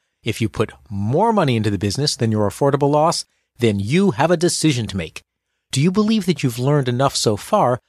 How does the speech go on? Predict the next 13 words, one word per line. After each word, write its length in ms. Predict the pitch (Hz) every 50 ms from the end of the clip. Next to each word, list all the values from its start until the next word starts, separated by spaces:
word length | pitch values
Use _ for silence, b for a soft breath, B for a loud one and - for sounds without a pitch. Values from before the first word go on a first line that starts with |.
| _ _ _ -
that 200 | 131 113 - -
you 60 | 190
would 100 | 226 208
be 100 | 190 190
willing 540 | 160 160 180 165 131 110 110 117 123 139 - -
to 200 | - 135 127 135 - -
set 340 | - - - - 180 - -
a 60 | 160
new 220 | 143 147 175 214 196
affordable 460 | 123 - - 143 131 123 117 117 117
loss 320 | 120 127 107 92 92 -
going 240 | - - 110 107 110
forward, 380 | 104 - 156 143 104 87 -